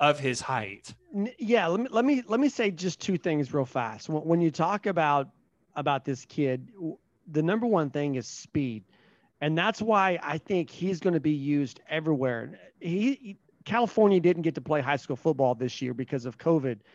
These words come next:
Speaker 2: But in his first two seasons as a freshman and as a sophomore, he combined to catch sixty-five passes for fourteen hundred yards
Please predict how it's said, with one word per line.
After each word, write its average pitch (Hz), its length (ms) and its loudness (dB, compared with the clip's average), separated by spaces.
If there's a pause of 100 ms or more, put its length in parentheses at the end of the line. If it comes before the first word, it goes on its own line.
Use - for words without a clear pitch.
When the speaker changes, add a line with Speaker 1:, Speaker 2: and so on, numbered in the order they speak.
(540)
Speaker 2:
But 185 140 2
in 208 80 2
his 190 160 2
first 247 340 0
two 226 140 2
seasons 147 520 0
as 139 120 0
a 135 60 -4
freshman 190 420 -4
and 160 140 0
as 127 100 -4
a 104 100 -16
sophomore, 151 600 -2
he 147 100 -2
combined 175 600 -2 (380)
to 160 100 -6
catch 151 260 0
sixty-five 175 880 -4
passes 143 520 -4
for - 120 -10
fourteen 175 480 -2
hundred 147 440 -2
yards 131 420 0